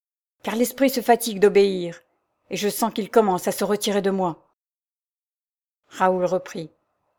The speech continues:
Vivrai-je longtemps ? Plus longtemps peut-être que vous ne le voudriez vous-même. Oh, voilà une bonne réponse, murmura Raoul en souriant. La durée de ma vie sera telle que j'aurai le temps de m'en fatiguer.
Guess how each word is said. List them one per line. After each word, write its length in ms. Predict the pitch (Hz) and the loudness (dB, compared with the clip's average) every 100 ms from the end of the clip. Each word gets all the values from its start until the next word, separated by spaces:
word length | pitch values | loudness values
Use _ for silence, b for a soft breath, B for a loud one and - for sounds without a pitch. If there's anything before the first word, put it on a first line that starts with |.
| _ _ | _ _
Vivrai-je 400 | 214 185 214 196 | -6 2 2 2
longtemps ? 460 | 220 220 262 302 - _ _ _ _ _ _ _ _ _ _ _ _ | -2 2 0 0 -6 _ _ _ _ _ _ _ _ _ _ _ _
Plus 160 | 214 202 | -4 -2
longtemps 400 | 226 226 240 220 | -2 0 -2 2
peut-être 580 | 214 214 220 247 - _ _ _ | 0 4 4 2 -6 _ _ _
que 80 | - | -6
vous 120 | 190 | -2
ne 120 | 196 185 | 0 0
le 80 | |
voudriez 520 | 175 208 208 208 190 180 | 0 -2 -2 -2 0 -2
vous-même. 540 | 180 175 165 151 156 _ _ _ _ _ _ _ _ _ _ _ _ _ _ _ 196 | -2 -2 -2 -4 -10 _ _ _ _ _ _ _ _ _ _ _ _ _ _ _ -2
Oh, 460 | 208 233 165 156 _ _ _ _ _ _ _ | 2 2 0 -6 _ _ _ _ _ _ _
voilà 300 | - 190 208 | -2 2 4
une 120 | 202 | 4
bonne 160 | 170 170 | 4 6
réponse, 580 | 180 196 339 233 - - _ _ _ _ - | 4 2 2 2 -4 -18 _ _ _ _ -8
murmura 360 | 170 165 175 | -4 0 2
Raoul 380 | 170 175 175 170 | 2 0 -2 -4
en 60 | 170 | -4
souriant. 420 | 185 175 165 160 _ _ _ _ _ _ _ - | -4 -4 -4 -6 _ _ _ _ _ _ _ -6
La 80 | 180 | -6
durée 340 | 165 185 208 | -4 -2 0
de 100 | 196 | 2
ma 160 | 175 170 | 2 2
vie 160 | 185 233 | 2 -2
sera 260 | 196 175 | 2 2
telle 360 | - 254 240 - | 6 4 4 -2
que 120 | - | -8
j'aurai 220 | 175 190 185 | -2 2 2
le 140 | 180 | 0
temps 160 | 220 196 | 0 0
de 60 | |
m'en 120 | 185 | 0
fatiguer. 640 | 180 175 - 147 226 320 | 0 -2 -4 0 0 0